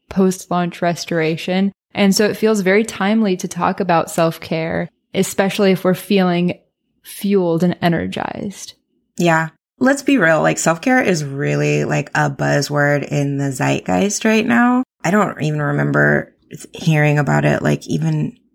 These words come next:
Speaker 2: ten years ago or anything. I feel like it's really trendy, but it's, it's super important. That doesn't, like, diminish how important it is or that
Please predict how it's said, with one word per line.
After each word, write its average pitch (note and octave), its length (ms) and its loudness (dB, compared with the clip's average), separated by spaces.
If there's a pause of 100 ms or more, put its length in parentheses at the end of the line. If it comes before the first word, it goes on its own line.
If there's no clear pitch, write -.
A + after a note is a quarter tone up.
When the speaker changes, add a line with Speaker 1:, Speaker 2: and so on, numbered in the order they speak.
(100)
Speaker 2:
ten E3 360 0
years D3+ 260 0
ago - 420 0
or - 80 -2
anything. - 460 0
I D#3 60 -4
feel D3+ 260 0
like D3+ 280 -2 (300)
it's D#3 220 -2
really D#3+ 340 2
trendy, D#3+ 540 2
but D#3 160 2
it's, - 380 -2
it's D#3 240 -2 (180)
super C#3+ 400 -2
important. D3+ 400 2
That D3 120 0
doesn't, D3 400 0 (100)
like, C#3+ 260 -4
diminish D3 420 -2
how D3+ 160 -2
important C#3+ 440 -4
it D#3 40 0
is D#3+ 160 -2
or D#3 380 2
that D3 400 0